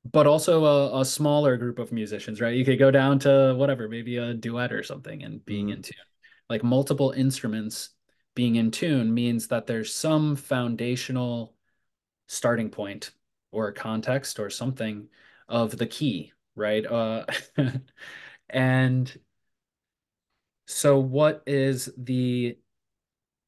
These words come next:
Speaker 1: you know, what key of <laughs> Lucas's song was, um, you know, or, or how was he tuning in with your song or with
Speaker 2: Well,
Speaker 1: whatever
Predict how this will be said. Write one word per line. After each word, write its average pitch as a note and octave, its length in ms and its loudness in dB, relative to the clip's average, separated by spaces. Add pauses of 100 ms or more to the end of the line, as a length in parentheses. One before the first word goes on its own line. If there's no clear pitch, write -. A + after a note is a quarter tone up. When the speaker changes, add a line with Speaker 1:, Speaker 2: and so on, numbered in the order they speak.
(240)
Speaker 1:
you A#2 80 -8
know, G#2+ 200 -10 (540)
what C#3 320 0
key A#2+ 600 -2 (600)
of B2 520 0 (1500)
<laughs> - 300 -12
Lucas's C#3 540 2
song C3+ 460 2
was, A#2 520 -2 (320)
um, A2+ 440 -8 (220)
you B2 100 -4
know, A2 300 -4 (140)
or, B2 200 -2
or C#3+ 300 2
how G3 200 4
was G#3 120 6
he F#3+ 80 -2
tuning F3+ 260 0
in E3+ 120 2
with D#3 100 0
your D3 100 2
song B2+ 360 2
or A#2 100 -2
with C3+ 300 -2
Speaker 2:
Well, A#2 260 4
Speaker 1:
whatever C#3+ 220 4